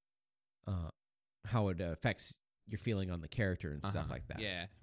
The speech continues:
Speaker 2: for sure.
Speaker 1: Um, anything else? Any other predictions?
Speaker 2: Well, predictions, I'm not sure.
Speaker 1: What
Speaker 2: I
Speaker 1: about How
Speaker 2: mean,
Speaker 1: to Get to Heaven?
Speaker 2: How to be, oh, that's right. The fir-, How to Get to Heaven. Don't touch the M, How to Get to Heaven.
Speaker 1: <laughs>
Speaker 2: Like, what?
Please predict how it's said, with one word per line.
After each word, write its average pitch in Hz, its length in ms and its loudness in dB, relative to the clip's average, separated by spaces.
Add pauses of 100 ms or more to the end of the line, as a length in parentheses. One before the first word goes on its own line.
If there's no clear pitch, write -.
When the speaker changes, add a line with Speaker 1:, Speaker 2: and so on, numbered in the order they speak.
Speaker 2:
for 101 80 -10
sure. 85 300 -4 (760)
Speaker 1:
Um, 104 380 0 (120)
anything 117 260 4
else? 139 280 4
Any 113 140 6
other 117 100 6
predictions? 131 680 2 (540)
Speaker 2:
Well, 165 240 8
predictions, 214 720 0
I'm 220 160 0
not 202 180 -2
sure. 131 400 4 (120)
Speaker 1:
What 139 120 6
Speaker 2:
I 151 40 12
Speaker 1:
about 139 100 12
How 151 60 12
Speaker 2:
mean, 139 80 12
Speaker 1:
to 143 40 6
Get 127 140 4
to 117 80 0
Heaven? 98 380 2 (300)
Speaker 2:
How 113 120 6
to 107 80 2
be, 107 120 -8
oh, 127 260 8
that's 117 260 4
right. 123 200 6
The 101 100 0
fir-, - 200 -4
How 117 180 0
to 120 100 2
Get 113 200 0
to 110 100 -2
Heaven. 107 500 2 (100)
Don't 196 180 -2
touch - 220 -6
the 165 120 0
M, 165 120 2
How 151 160 2
to 147 60 -2
Get 147 180 0
to 117 120 0
Heaven. 131 520 6
Speaker 1:
<laughs> - 180 2 (680)
Speaker 2:
Like, 143 180 4
what? 165 300 4